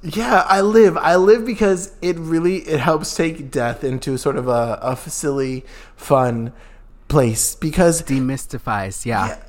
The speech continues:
Speaker 2: Yeah, yeah, you, I mean, you're dead. Like, you, I really, that's the worst part about dying, is that you're never gonna really know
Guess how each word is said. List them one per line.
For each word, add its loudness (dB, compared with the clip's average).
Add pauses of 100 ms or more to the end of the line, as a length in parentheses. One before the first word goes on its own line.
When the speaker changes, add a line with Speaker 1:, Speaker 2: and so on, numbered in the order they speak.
Speaker 2:
Yeah, -6
yeah, -
you, -6
I 2
mean, 0
you're -4
dead. 0
Like, -2
you, -6
I 2
really, -2
that's -2
the 2
worst 2
part 4
about 2
dying, 0
is -2
that -2
you're -2
never -2
gonna -4
really -4
know -2